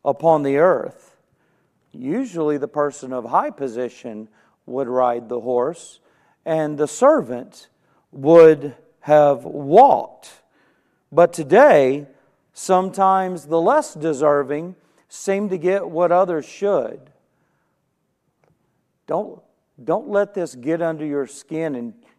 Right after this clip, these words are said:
change your life and hinder you and, and hold you back. Solomon's just saying from worldly experience that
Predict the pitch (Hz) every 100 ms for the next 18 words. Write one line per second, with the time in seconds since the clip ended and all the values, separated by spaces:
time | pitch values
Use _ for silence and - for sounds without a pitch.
0 | _ - 175 175 139 156 143 135 151 156
1 | 156 139 127 120 165 165 151 139 151 151
2 | 143 113 - _ _ - 127 127 156 160
3 | 139 139 160 160 120 - 131 - _ _
4 | _ - 151 175 160 147 - 147 - 170
5 | 165 147 131 139 127 131 151 165 139 151
6 | 127 - 175 117 135